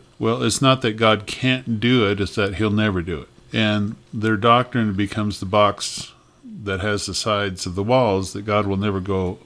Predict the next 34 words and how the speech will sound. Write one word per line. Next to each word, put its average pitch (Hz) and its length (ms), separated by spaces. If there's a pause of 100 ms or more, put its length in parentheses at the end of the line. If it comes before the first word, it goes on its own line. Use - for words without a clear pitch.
beyond, 101 560
because 92 420
they've 95 240
defined 101 840
God 92 360
that 90 300
way. 95 320 (560)
And 113 380
God 131 260
is 135 220
really 127 260
famous 135 920 (220)
for - 180
doing 117 400
the 107 120
unexpected. 107 840 (340)
He's 113 240
really 117 260
famous 131 720 (100)
for 107 140 (120)
coming 113 460
to 104 560 (280)
the 107 240
temple 131 460
and 101 100
driving 104 400
out 101 240
the 104 80
money 139 260
changers, - 640 (320)
because 131 320
the 123 80
money 147 260
changers 110 720